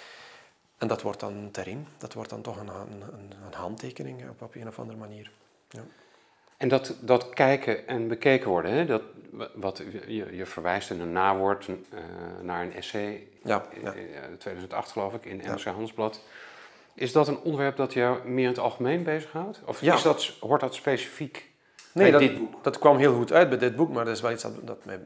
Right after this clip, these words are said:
Speaker 1: ja, dat mij bezighoudt, dat van deze tijd is.
Speaker 2: Wat bedoel je daarmee?
Speaker 1: Ja, als je kijkt, eh, naar Facebook, dan, dan is dat toch, ja, Facebook. Een, eh, een, het, het woord face zit er al in, de gezien worden. Eh,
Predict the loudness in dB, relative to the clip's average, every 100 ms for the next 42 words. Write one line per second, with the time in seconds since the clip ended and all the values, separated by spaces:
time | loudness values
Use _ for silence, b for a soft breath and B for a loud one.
0 | -18 -20 -18 -16 -16 -18 -18 -4 2 2
1 | 2 -2 -2 -4 -4 -4 -6 -6 -8 -8
2 | -8 -12 -16 -18 _ _ -14 -10 -4 0
3 | 0 -2 -4 -8 -12 B B 10 12 8
4 | 4 4 4 2 0 4 6 6 4 2
5 | -2 -2 -4 -4 4 6 6 4 -2 -2
6 | -4 -4 -4 -4 -2 2 2 0 -2 -2
7 | -2 2 4 4 2 -4 -6 -8 -8 -8
8 | -8 -8 -10 -14 -16 -18 -20 _ _ _
9 | B B B B B B _ -20 -18 -16
10 | -14 -12 -14 -14 -16 -6 -2 -2 2 2
11 | 4 4 4 4 4 4 2 4 4 6
12 | 8 8 8 4 4 0 -4 -4 -6